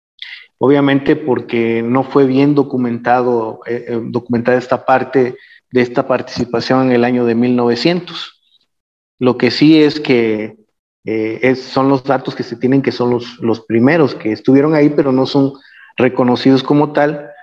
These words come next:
Los que son reconocidos como tal son hasta el año de, de Berlín, en Berlín, en mil novecientos treinta y seis.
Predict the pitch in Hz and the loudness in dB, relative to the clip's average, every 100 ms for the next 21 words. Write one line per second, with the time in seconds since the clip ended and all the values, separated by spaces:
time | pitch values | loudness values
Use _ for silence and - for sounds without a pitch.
0 | _ 135 127 - 127 143 143 156 156 143 | _ -2 -2 -2 -2 0 0 2 2 2
1 | 156 151 151 151 151 151 156 160 - _ | 2 2 2 0 0 -2 -2 -6 -14 _
2 | - - - 135 143 143 139 127 131 143 | -12 -10 -4 0 2 0 0 0 2 4
3 | 139 123 117 110 120 120 120 117 123 139 | 4 4 4 2 -2 0 2 2 2 2
4 | - 123 120 117 120 117 160 151 131 139 | 2 -2 -2 0 0 2 0 0 0 0
5 | 135 127 135 135 - 117 117 117 113 113 | 0 -2 -8 -8 -6 -4 -4 -2 -2 0
6 | 156 160 - - | 0 0 -2 -14